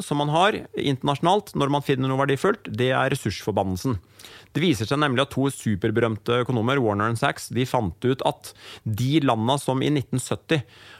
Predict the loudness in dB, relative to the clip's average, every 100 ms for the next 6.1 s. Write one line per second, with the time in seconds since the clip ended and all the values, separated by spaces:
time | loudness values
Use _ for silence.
0 | -2 2 2 2 2 4 2 0 -6 0
1 | 2 2 0 2 2 0 -4 -4 -2 0
2 | -2 0 0 -2 _ -20 -20 -20 _ -12
3 | -8 2 4 4 2 2 0 2 2 2
4 | 2 2 2 2 0 2 4 4 2 0
5 | 0 0 2 2 2 2 -2 -6 -4 -6